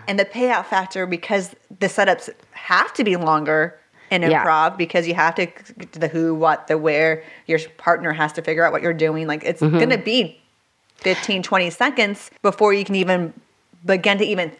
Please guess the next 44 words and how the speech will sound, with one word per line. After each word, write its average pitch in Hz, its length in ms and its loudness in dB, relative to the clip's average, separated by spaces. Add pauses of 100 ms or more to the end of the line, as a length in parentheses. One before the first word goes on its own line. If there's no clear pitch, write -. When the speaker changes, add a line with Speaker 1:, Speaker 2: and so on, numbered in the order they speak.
(120)
Speaker 1:
think 233 300 -2 (200)
Speaker 2:
Yeah. 151 100 2
Speaker 1:
about 147 180 0
a 143 80 0
laugh. 101 280 -2 (360)
Well, 233 160 2
if 226 100 -4
you're 262 100 2
doing 302 180 4
Speaker 2:
Yeah. 262 80 4
Speaker 1:
that 202 60 0
in 180 60 -2
stand-up, 226 480 0
if 190 100 -4
you 294 120 -2
have, 302 160 0
like, 226 120 0
a - 40 -4
fifteen 220 380 0
minute 196 260 -2
second 185 480 -2
setup, 240 420 2
like, 180 340 0 (520)
you 285 120 4
better 311 200 2
make 202 200 -2
that 156 140 2
person 135 300 -2
laugh. 185 380 -2
Speaker 2:
Yeah. 160 180 2
Speaker 1:
Like, 165 80 0
it 160 60 0
has 196 260 2
to 190 100 -4
be 175 220 0
a 160 120 2 (260)
good 185 200 2
payout. 190 460 2
So 233 80 0
it's 190 100 -2
a 196 40 2
different 226 500 0
kind 196 320 -2
of, 156 200 2